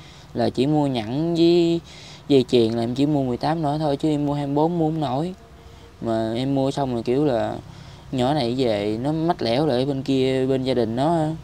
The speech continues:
Xong rồi gia đình nó chê này kia đồ. Đâu chịu, không cho quen, không chấp nhận. Nói chừng nào có hai mươi bốn thì cho cưới, còn không ấy thì thôi.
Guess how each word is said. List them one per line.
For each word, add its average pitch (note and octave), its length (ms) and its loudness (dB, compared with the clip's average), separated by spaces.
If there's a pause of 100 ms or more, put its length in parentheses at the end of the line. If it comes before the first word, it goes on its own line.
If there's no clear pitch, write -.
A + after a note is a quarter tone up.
(400)
Xong B2+ 320 -2
rồi A#2 140 -2
gia B2 80 0
đình A#2 220 0
nó C3+ 60 -2 (120)
chê B2+ 260 2
này A2+ 260 -4
kia C3 180 0
đồ. G#2 280 -4 (840)
Đâu C3+ 220 -4
chịu, A2+ 320 0 (280)
không C#3+ 180 -4
cho C#3+ 140 2
quen, C3 240 2
không C3+ 160 -2
chấp D#3 160 -2
nhận. A#2 340 -2 (1200)
Nói D#3+ 160 4
chừng A#2 180 -4
nào A2 200 0
có D3+ 120 -4
hai D3 180 -2
mươi C3 100 -2
bốn D3+ 220 2
thì C3 100 -2
cho B2+ 480 2
cưới, D3 300 2
còn A#2+ 200 -2
không C#3 60 -6
ấy E3 120 -4
thì D3+ 120 -6
thôi. B2+ 300 -2